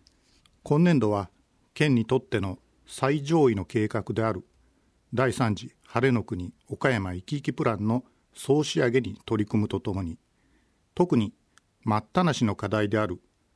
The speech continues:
少子化対策を市町村などと連携を図りながら重点的に推進することで、好循環の流れを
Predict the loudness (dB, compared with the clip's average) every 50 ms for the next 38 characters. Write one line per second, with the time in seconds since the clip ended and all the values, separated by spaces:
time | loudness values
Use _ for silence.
0 | _ _ -12 -2 0 2 2 2 0 -2 -2 -2 -2 0 2 0 0 0 -2 -6
1 | -6 -4 -4 -4 -4 -4 _ _ _ _ _ _ _ _ _ _ _ _ _ -20
2 | -8 0 2 2 2 4 4 4 4 4 4 2 2 0 -2 -4 -8 -6 -2 0
3 | 2 2 2 4 4 4 4 4 2 -2 -4 -2 0 2 2 2 2 2 0 -2
4 | -4 -6 -10 _ _ _ _ _ _ -10 -6 -4 0 0 0 2 2 2 2 2
5 | 0 0 2 2 2 0 0 -4 _ -14 -4 -2 0 0 0 2 0 0 0 0
6 | -2 -4 -4 -2 0 0 2 2 0 0 -4 _ _ _ _ _ _ _ _ _
7 | _ _ _ _ _ -2 2 2 4 4 4 2 2 2 0 -2 -2 -2 -4 -4
8 | -2 0 2 2 2 2 0